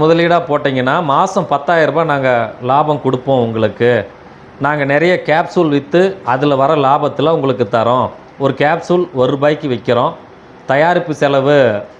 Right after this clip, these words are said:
பத்து பைசா தான், அதுல தொண்ணூறு பைசா எங்களுக்கு லாபம் நிக்கும், அதை வித்து உங்களுக்கு லாபமா கொடுப்போம். இப்போ மைவித்ரி ஆட் அப்படிங்கிற ஒரு நிறுவன மோசடி பார்த்திருப்போம்,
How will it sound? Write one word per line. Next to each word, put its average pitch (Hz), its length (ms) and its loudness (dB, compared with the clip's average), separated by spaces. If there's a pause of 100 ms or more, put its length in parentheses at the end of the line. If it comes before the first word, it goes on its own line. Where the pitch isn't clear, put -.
(200)
பத்து 127 260 -2
பைசா 127 300 0 (140)
தான், 151 140 0 (580)
அதுல 151 200 2 (100)
தொண்ணூறு 185 380 2
பைசா 156 220 2 (100)
எங்களுக்கு 135 280 0 (100)
லாபம் 139 320 0
நிக்கும், 120 360 -2 (640)
அதை 160 220 2
வித்து 151 220 0 (100)
உங்களுக்கு 160 420 0 (540)
லாபமா 151 380 0 (100)
கொடுப்போம். 120 460 0 (240)
இப்போ 165 160 0 (200)
மைவித்ரி 196 480 2 (120)
ஆட் 156 180 0
அப்படிங்கிற 147 360 -2 (100)
ஒரு 123 160 4 (300)
நிறுவன 156 380 2
மோசடி 135 320 -2 (240)
பார்த்திருப்போம், 123 560 -2